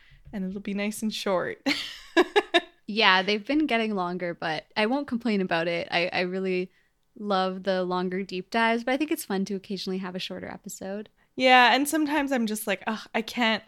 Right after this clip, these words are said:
Speaker 1: I can't do everything about this animal. <laughs> It's too hard." <laughs> Too hard to do, but for some reason I convince myself I can do it every time. But anyway, we've got, yeah, this little mini episode about a tiny fish called the killifish.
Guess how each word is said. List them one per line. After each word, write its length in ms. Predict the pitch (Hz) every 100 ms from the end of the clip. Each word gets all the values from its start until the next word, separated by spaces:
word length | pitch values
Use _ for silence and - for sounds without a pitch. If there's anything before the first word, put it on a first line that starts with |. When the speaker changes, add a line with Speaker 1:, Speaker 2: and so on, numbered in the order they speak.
| -
Speaker 1:
I 100 | -
can't 280 | 247 247
do 140 | 220 214
everything 440 | 190 220 202 220
about 280 | 196 208 214
this 180 | 233 -
animal. 440 | 226 196 190 190
<laughs> 20 |
It's 280 | 285 - -
too 340 | - - 285 262
hard." 240 | 359 339 - 370 - _ - - - _
<laughs> 500 | 240 - 294 - 320
Too 160 | - 381
hard 220 | 370 330 330
to 60 |
do, 280 | 269 262 190
but 200 | 175 -
for 120 | 254
some 200 | 254 277
reason 320 | 254 262 262
I 220 | 202 190 214
convince 400 | - 220 208 220
myself 400 | 196 185 175 175
I 80 | -
can 160 | 175 180
do 220 | 190 160
it 40 |
every 220 | - 151 165
time. 420 | 214 147 123 220 - - - - -
But 120 | 262
anyway, 380 | - 453 269 190
we've 180 | 220 254
got, 240 | 254 254
yeah, 220 | - 196
this 200 | 202 -
little 200 | 277 277
mini 340 | 262 208 208 226
episode 520 | 175 214 - 196 196
about 360 | 190 180 175 -
a 80 | -
tiny 420 | - - 285 294
fish 400 | - 349 208 -
called 280 | - 220 214
the 60 |
killifish. 840 | 220 269 294 226 - - - -